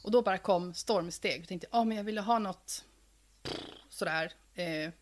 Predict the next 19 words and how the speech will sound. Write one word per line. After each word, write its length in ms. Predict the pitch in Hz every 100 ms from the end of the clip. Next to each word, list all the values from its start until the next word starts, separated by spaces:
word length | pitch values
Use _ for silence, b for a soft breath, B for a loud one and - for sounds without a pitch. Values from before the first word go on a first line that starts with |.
| _ _
ja, 160 | 220 185
men 140 | 180
det 60 | 196
ska 200 | - -
vara 100 | 180
ganska 400 | 175 208 190 214
kort. 520 | - 190 - - - B B B B B B
Och 400 | - 202 - 247 277
<clears throat> 180 | 285 220
stormsteg, 800 | - 240 226 220 - - 208 185
det 60 |
kan 140 | 190 190
ju 60 |
ha 60 | 175
lite 200 | 180 180
olika 240 | 175 175
betydelser, 640 | 175 180 247 220 147 156 - _ _
tänkte 240 | - 170
jag. 120 | 175